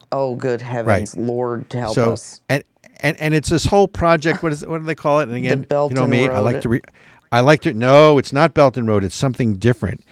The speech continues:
Speaker 2: It is called Project, hang on, let me get this right so people don't say, "Chernin, you're making it up." It's Project one forty-one. And, and keep in mind,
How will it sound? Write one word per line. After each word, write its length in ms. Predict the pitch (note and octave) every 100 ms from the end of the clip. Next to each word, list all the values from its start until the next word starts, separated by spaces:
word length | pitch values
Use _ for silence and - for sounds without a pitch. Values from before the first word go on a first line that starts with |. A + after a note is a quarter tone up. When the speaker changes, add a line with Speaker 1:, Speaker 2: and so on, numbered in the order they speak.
| - _ _
Speaker 2:
It 140 | A#2+
is 100 | A#2
called 260 | - B2 G#2+
Project, 720 | - D3 D3+ E3+ D3+ E3+ D#3+
hang 240 | C3+ C#3+ D3
on, 120 | C#3
let 80 | C3+
me 80 | C#3
get 180 | C#3 C3
this 220 | C3+ -
right 180 | C3+ C3
so 100 | A#2
people 280 | B2+ B2+
don't 160 | B2+ A#2
say, 340 | - C3 B2+ -
"Chernin, 360 | - C3 C3+
you're 80 | B2+
making 260 | B2 B2 B2+
it 80 |
up." 120 | C3+ G#2+
It's 120 | -
Project 680 | - C3+ C#3+ F#3 F#3 D#3+ A#2+
one 260 | B2 D#3
forty-one. 960 | C#3+ - D3 C#3+ C#3 A#2+ A2+ A#2 E2 - _ _ _ _ _ _ _ _ _ _ _ _ _ _ _
And, 280 | C3+ C#3 B2+ _ _ _
and 200 | C3+ C3
keep 200 | - A3
in 120 | G#3
mind, 440 | D3 A#2+ C3 F3